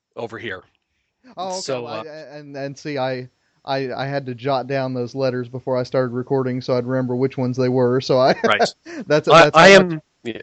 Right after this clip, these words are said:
Speaker 1: yes, I am the evil overlord.
Speaker 2: Okay, that's how much I
Speaker 1: Yeah.
Speaker 2: think about Myers-Briggs.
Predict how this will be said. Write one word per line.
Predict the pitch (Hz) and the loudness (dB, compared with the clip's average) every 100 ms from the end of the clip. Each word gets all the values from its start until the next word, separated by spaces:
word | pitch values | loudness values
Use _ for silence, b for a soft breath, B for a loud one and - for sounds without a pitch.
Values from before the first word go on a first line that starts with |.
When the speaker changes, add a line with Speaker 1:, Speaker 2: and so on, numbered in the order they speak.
| - | -16
Speaker 1:
yes, | 139 120 101 - | -2 0 2 6
I | 165 | 8
am | 180 | 8
the | 170 | 6
evil | 156 139 | 2 4
overlord. | 127 117 110 98 95 - _ _ _ _ | 4 4 -2 -6 -10 -12 _ _ _ _
Speaker 2:
Okay, | 151 165 127 117 | -4 -2 -2 -2
that's | 139 | -4
how | 151 | -4
much | 139 135 139 | -4 -4 -2
I | |
Speaker 1:
Yeah. | 135 | -2
Speaker 2:
think | 151 139 | -2 -6
about | 135 131 127 _ _ _ _ | -2 0 -2 _ _ _ _
Myers-Briggs. | 120 135 139 131 110 135 131 123 123 | -4 -2 -2 -4 -6 -4 -2 -2 -6